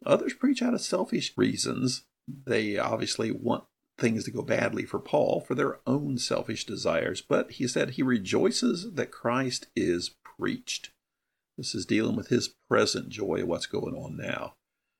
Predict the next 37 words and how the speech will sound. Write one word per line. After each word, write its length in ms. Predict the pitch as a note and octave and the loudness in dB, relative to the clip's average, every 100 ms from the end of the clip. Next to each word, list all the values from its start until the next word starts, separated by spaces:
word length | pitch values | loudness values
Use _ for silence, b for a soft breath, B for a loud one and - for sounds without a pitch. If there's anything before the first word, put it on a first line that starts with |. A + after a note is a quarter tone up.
| - | 0
Now, 340 | A#2 B2 C4 - | 4 6 4 0
starting 320 | - - - | 0 2 2
in 100 | B2+ | 0
verse 240 | B2+ B2 - | 4 4 2
eighteen 540 | - - - B2 A2+ | -4 -6 -2 0 0
B, 280 | A#2+ - - | 0 0 0
he 120 | D#3+ | -2
starts 240 | D3+ E3 - | -2 0 0
talking 180 | D#3+ | 0
about 180 | E3 D#3+ | 0 0
his 220 | E3 D#3 - _ | 0 -2 -6 _
future 560 | - D3+ D#3 - A#2 | -4 -2 -2 0 -2
joy. 540 | A2 A2 A2+ - - - _ _ _ _ _ _ - | 0 -2 -2 -4 -6 -14 _ _ _ _ _ _ -8
He 80 | |
says, 300 | C3+ A2 G#2+ | 0 0 2
"Yes, 380 | A2+ C3 E3+ - - | 4 4 4 -2 -6
and 180 | - G#2 | -4 0
I 140 | G#2 | 2
will 220 | B2 A2 G2+ | 4 4 0
continue 1200 | - A2 B2+ - - G3+ C4+ C4+ - - - - _ | -4 -4 -4 -10 -4 6 8 8 4 0 -6 -12 _
to 140 | - G#2+ | -4 -2
rejoice." 680 | D#2 - B1+ G1+ - - - _ _ _ _ _ | -2 0 -2 -2 -4 -8 -8 _ _ _ _ _
Now 160 | - - | -10 -6
he 120 | E2+ | -4
explains 560 | - - - A2+ G#2+ A2 | -2 -2 0 0 2 2
why, 340 | A#2 G#2 - | 2 2 -2
verse 280 | - F#2+ - | -4 -8 -4
nineteen, 560 | - - - A#2+ A#2+ - | -4 -4 -6 -6 -6 -10
"Because 300 | - - G2+ | -6 -4 -2
I 120 | - | -2
know 400 | F2 A#2 D3+ E3+ | 0 2 4 4
this 360 | - D3+ D#3+ - | 4 2 0 0
will 160 | D#3 | 0
lead 280 | C#3+ C3+ B2+ | 2 0 0
to 80 | C3 | -4
my 160 | A2 A2 | -6 -4
salvation 840 | - G2+ G2+ - - - - - | -4 -4 -4 -4 -4 -4 -6 -8